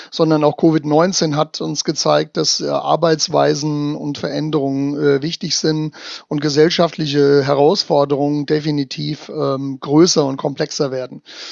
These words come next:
Und, äh, deswegen ist es jetzt auch eine Riesenchance, äh, genau das, äh, nicht negativ werden zu lassen, sondern als Chance zu begreifen, einen Veränderungsprozess,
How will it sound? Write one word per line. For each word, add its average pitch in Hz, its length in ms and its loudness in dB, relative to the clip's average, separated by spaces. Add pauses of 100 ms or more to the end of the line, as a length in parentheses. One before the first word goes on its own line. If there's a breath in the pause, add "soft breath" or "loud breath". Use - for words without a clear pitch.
(120)
Und, 156 220 -2
äh, 151 180 6
deswegen 175 420 0
ist 175 120 -4
es 175 160 -2
jetzt 196 180 0
auch 208 120 -2
eine 175 120 -2
Riesenchance, 175 1080 0
äh, 151 60 -2
genau 151 340 2
das, 170 300 -2
äh, 160 120 -2
nicht 156 320 -6
negativ 160 640 -2
werden 147 240 0
zu 165 140 -4
lassen, 156 360 -2 (300 loud breath)
sondern 156 300 2
als 156 160 0
Chance 165 580 2
zu 160 240 -4
begreifen, 160 720 0
einen 147 240 -2
Veränderungsprozess, 165 1300 -2